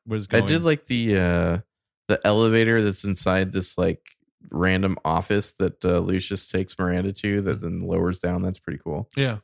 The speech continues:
Speaker 1: Oh, just the, uh, the construction office?
Speaker 2: Mm-hmm.
Speaker 1: Yeah, yeah.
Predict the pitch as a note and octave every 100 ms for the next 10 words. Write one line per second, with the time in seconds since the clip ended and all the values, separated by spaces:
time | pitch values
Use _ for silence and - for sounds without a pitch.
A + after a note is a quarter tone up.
0 | _ _ _ _ E3+ D#3 D#3+ F3 C#3+ B2+
1 | A2+ - A2+ C3 - C#3 C#3 F#3 B2 G#2
2 | F#2+ A2 F#2+ - - G2+